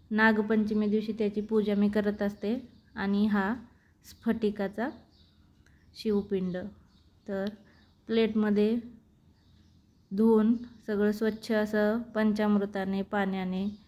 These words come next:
धुवून घेऊन, कपड्याने स्वच्छ करून हा जो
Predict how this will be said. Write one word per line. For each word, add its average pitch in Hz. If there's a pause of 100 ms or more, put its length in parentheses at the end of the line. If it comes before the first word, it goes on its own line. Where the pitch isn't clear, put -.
(200)
धुवून 208
घेऊन, 208 (760)
कपड्याने 196
स्वच्छ 208
करून 208 (960)
हा 190
जो 190